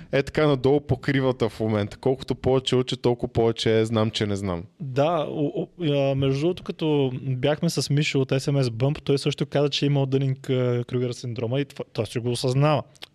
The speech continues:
Speaker 1: Е, то нормално, всеки аспект
Speaker 2: Всеки,
Speaker 1: да го имаш.
Speaker 2: всеки, всеки е минал през.
Speaker 1: Уф.
Speaker 2: А, не всеки, но
Speaker 1: Не, напротив, абсолютно
Speaker 2: но май
Speaker 1: всеки.
Speaker 2: всеки, да.
Speaker 1: Това е нормално следствие на развиване на компетентност, защото ти,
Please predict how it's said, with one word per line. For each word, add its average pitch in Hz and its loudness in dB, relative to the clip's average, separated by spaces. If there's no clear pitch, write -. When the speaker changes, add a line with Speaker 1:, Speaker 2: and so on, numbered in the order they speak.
Speaker 1:
Е, 120 -4
то 117 2
нормално, 127 2
всеки - -4
аспект - -4
Speaker 2:
Всеки, 165 2
Speaker 1:
да 160 2
го 123 2
имаш. 170 0
Speaker 2:
всеки, 185 0
всеки 160 0
е 226 0
минал 190 2
през. - -2
Speaker 1:
Уф. - 0
Speaker 2:
А, 165 2
не 160 2
всеки, 160 -6
но 214 -6
Speaker 1:
Не, 139 4
напротив, - 0
абсолютно 151 -2
Speaker 2:
но 160 -2
май 160 -2
Speaker 1:
всеки. 160 0
Speaker 2:
всеки, 185 -4
да. 117 -6
Speaker 1:
Това 127 2
е 143 0
нормално 120 2
следствие 113 -2
на 127 0
развиване 120 2
на 127 0
компетентност, 110 -2
защото 135 -2
ти, 147 -2